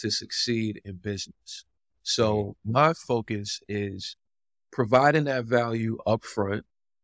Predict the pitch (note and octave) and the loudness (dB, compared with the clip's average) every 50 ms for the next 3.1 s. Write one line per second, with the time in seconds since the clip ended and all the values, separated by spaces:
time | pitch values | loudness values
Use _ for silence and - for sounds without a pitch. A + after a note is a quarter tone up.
0 | _ _ _ _ _ _ - G#2 G#2+ G#2 G2 - - - - - D3+ D3 D3 - | _ _ _ _ _ _ -2 0 2 2 2 0 -4 -4 0 2 2 2 2 -2
1 | - - - - - - - _ _ _ _ _ _ _ - - - C#3+ C3+ C3+ | -10 -8 -6 -6 -6 -8 -12 _ _ _ _ _ _ _ -12 -2 2 4 4 4
2 | C3+ C3 C3 B2+ B2+ B2 - A2+ A2+ A2+ - - D#3+ D#3 C3 G2+ E2 - - - | 4 2 0 -2 -2 -4 -6 -6 -6 -4 0 4 4 6 6 4 0 -2 -6 -8
3 | - - | -10 -10